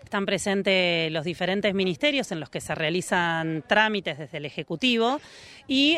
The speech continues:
eh, después te-, también, también el stand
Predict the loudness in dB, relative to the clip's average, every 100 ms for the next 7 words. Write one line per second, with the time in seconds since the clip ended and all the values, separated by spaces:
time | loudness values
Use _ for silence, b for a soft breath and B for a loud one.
0 | 4 2 4 2 0 -2 -4 -4 -4 -4
1 | -4 -4 -4 -4 -4 -4 -6 -6 -2 0
2 | 0 -2 -4 0 0